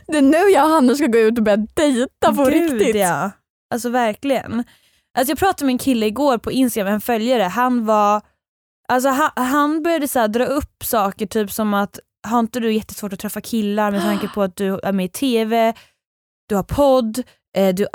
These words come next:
Speaker 2: outar så mycket, du, du är så öppen kring killar och la, la, la. Och vet, jag började tänka, jag bara, det kanske är därför.
Speaker 1: Mm.
Speaker 2: En kille, killar vågar inte träffa en.
Speaker 1: Nej.
Speaker 2: För man är så open
Speaker 1: Öppen.
Speaker 2: med, ja, men jag vet inte, livet.
Speaker 1: Mm.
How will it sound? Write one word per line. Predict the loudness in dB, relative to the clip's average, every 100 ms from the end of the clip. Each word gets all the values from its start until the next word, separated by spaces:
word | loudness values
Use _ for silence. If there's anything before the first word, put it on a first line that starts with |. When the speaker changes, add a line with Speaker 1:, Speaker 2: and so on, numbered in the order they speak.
| 0
Speaker 2:
outar | 0 -4 -2 0 0
så | 0
mycket, | -2 -2 -4 -2 0
du, | -2
du | -6 -4 -4
är |
så | -2 -4
öppen | -6 -4 -4 -2
kring | -2 -2
killar | -2 -2 0 0 0
och | 0
la, | 0 0
la, | 0 0 2
la. | 2 0 -2 _ _ -6
Och | -6
vet, | -4
jag | -4
började | -4 -4
tänka, | -8 -6 -6
jag | -6
bara, |
det | -8 -12
kanske | -12 -10 -10 -10 -12
är | -14 -10
därför. | -6 -4 -6 -10 -12 -10 -8
Speaker 1:
Mm. | -8 -8 -12 -14 -20 -4
Speaker 2:
En | -4
kille, | 0 0 0 -2
killar | -2 0
vågar | 0 -4
inte | -6
träffa | -6 -6 -6 -6
en. | -6 -6 -4
Speaker 1:
Nej. | -4 -4 -6 -10 _
Speaker 2:
För | -2
man | 0
är | 0
så | -2 -4 -4 _ _ _ 0
open | 0 0 -2 -2 -2
Speaker 1:
Öppen. | -6 -4
Speaker 2:
med, | -2 0 -2 -4 -10 -20 _ _ -4
ja, |
men | -2
jag | 0
vet | 0
inte, | 0
livet. | -2 -2 -6 -10 -8
Speaker 1:
Mm. | -4 -2 0 -2